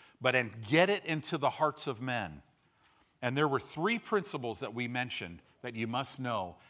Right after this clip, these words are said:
and have revelation of. You have to know this.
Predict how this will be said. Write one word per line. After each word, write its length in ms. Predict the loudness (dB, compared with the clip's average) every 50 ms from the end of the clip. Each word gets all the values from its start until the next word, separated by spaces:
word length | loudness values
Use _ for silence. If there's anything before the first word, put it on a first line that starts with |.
| _ -14
and 80 | -8 -4
have 200 | -2 -2 0 0
revelation 680 | 0 0 0 0 -2 -2 -2 -2 -2 -4 -6 -6 -8
of. 260 | -8 -10 -12 -14 -18 _ -20 -20 _ -10
You 100 | -8 -8
have 380 | -6 -4 0 0 0 0 0 -6
to 100 | -6 -6
know 240 | -4 -2 -4 -4 -4
this. 480 | -6 -10 -8 -6 -6 -6 -6 -8 -12